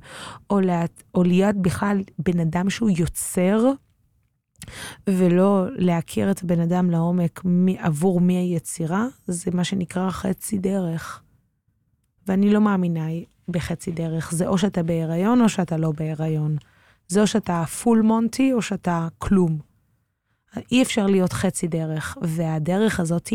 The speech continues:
מתבטאת באמצעות פגישת ייעוץ, שהיא יכולה להיות פגישת דיאגנוסטיקה, שהיא פגישת אבחון שמעניקה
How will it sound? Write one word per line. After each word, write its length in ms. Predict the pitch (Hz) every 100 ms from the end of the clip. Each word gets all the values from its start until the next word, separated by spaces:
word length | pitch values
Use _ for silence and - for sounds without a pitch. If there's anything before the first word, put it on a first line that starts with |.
| 220
מתבטאת 800 | 190 170 170 143 143 - 208 226 - - - - -
באמצעות 640 | 180 165 175 170 165 - - _ _
פגישת 540 | - 175 180 - - -
ייעוץ, 520 | 82 - 104 - - - _ _ _ _ _
שהיא 280 | - 202 180
יכולה 240 | - 175
להיות 200 | 175 170
פגישת 320 | 156 156 - 165
דיאגנוסטיקה, 640 | 160 175 202 - 208 175
שהיא 160 | - -
פגישת 420 | - 185 190 185
אבחון 360 | - - 220 226
שמעניקה 920 | 208 185 - 170 165 - - 240